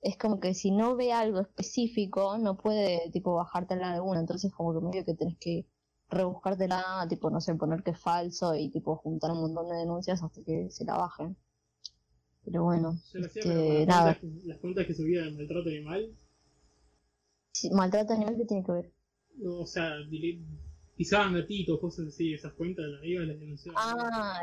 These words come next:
Speaker 1: esas sí son más fáciles, creo, para,
Speaker 2: Sí,
Speaker 1: para
Speaker 2: sí.
Speaker 1: suspender.
Speaker 2: Se iban a las mierdas, pero
Speaker 1: Pero
Speaker 2: mal.
Speaker 1: sí.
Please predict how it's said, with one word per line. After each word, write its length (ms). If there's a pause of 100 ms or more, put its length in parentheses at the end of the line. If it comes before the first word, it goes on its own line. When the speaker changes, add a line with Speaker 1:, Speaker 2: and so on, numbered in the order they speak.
(100)
Speaker 1:
esas 320
sí 140
son 560
más 180
fáciles, 500
creo, 220
para, 680
Speaker 2:
Sí, 120
Speaker 1:
para 800
Speaker 2:
sí. 80 (240)
Speaker 1:
suspender. 640 (560)
Speaker 2:
Se 240
iban 140
a 40
las 120
mierdas, 440
pero 120
Speaker 1:
Pero 100
Speaker 2:
mal. 280
Speaker 1:
sí. 80